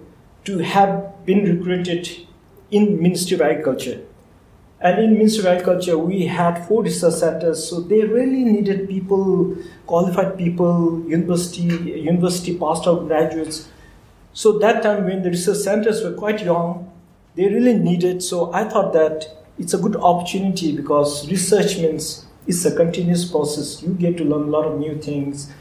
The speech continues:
And at the same time, I love to do research and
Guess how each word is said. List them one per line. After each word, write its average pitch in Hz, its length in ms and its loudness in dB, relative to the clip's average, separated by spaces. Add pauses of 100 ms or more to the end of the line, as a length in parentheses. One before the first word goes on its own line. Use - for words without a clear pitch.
(480)
And 123 320 0
at 170 120 4
the 175 80 0
same 190 340 2
time, 165 400 4
I 175 160 6
love 165 640 4
to 156 120 -2
do 147 160 -4
research 139 760 -2
and 139 360 -4